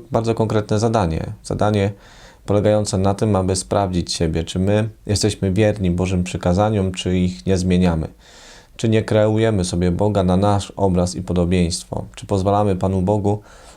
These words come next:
na to, abyśmy to my byli podobni do Niego, a nie, y, czynili sobie Boga podobnego do nas, który by jakoś pobłażliwie patrzył na nasze zachowania, na nasze czyny,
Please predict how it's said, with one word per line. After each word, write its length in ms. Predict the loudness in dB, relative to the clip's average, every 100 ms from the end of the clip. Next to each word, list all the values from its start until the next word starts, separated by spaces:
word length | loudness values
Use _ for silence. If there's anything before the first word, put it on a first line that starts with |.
| -10 -2
na 200 | 0 0
to, 240 | -2 0
abyśmy 500 | 0 0 -2 -2 -2
to 120 | 0
my 200 | 2 2
byli 280 | 0 -2 -2
podobni 420 | 0 0 2 2
do 120 | 2
Niego, 440 | 2 0 0 -2 -2
a 100 | -2
nie, 300 | 0 0 -2 -6 -20 -20 -20 _ -4 -2 0 -2
y, 40 | -2
czynili 380 | 0 2 2 2
sobie 220 | 2 2
Boga 280 | 2 0 -2
podobnego 540 | -2 -2 0 0 0
do 140 | 0
nas, 300 | 0 -4 -10 -16 _ -20 -20 -10
który 220 | -2 0 2
by 200 | 2 2
jakoś 280 | 0 -2
pobłażliwie 640 | -2 0 2 0 0 0 0
patrzył 520 | -2 -2 -4 -2 -2
na 120 | 0
nasze 260 | -2 -4 -4
zachowania, 640 | -4 -2 -2 0 0 0
na 80 | -2
nasze 260 | -4 -6
czyny, 360 | -6 -2 -2